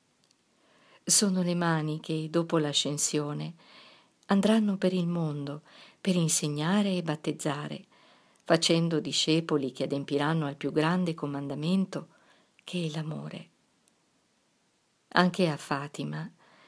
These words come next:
Maria diventa discepola obbediente del mandato di Cristo. Viene nel nostro quotidiano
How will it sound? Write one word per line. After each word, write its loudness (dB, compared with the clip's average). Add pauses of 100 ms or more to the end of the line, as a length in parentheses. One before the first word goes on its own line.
(200)
Maria 2
diventa -2
discepola 0
obbediente -2
del -2
mandato -4
di -6
Cristo. -6 (1200)
Viene 4
nel -2
nostro -2
quotidiano -4